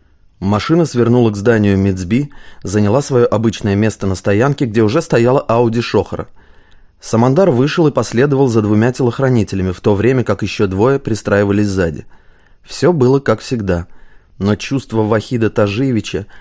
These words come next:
оказались в растрёпанном состоянии и не позволили ему вовремя ощутить запашок опасности. Да и успешная нейтрализация преследователей подействовала слишком успокаивающе. Что атмосфера центра не соответствует его понятию нормальной псисферы, он понял уже внутри здания,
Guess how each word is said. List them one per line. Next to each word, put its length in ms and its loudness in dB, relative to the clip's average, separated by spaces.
оказались 600 0
в 60 -6
растрёпанном 640 0
состоянии 640 0
и 160 -2
не 140 2
позволили 560 2
ему 200 2
вовремя 440 0
ощутить 560 -4
запашок 440 -4
опасности. 600 -8
Да 180 -2
и 60 4
успешная 600 0
нейтрализация 840 0
преследователей 800 0
подействовала 640 0
слишком 580 -4
успокаивающе. 1040 -6
Что 260 -4
атмосфера 500 2
центра 400 0
не 120 2
соответствует 760 0
его 200 2
понятию 520 0
нормальной 520 2
псисферы, 580 -2
он 120 0
понял 300 2
уже 180 2
внутри 360 0
здания, 520 -2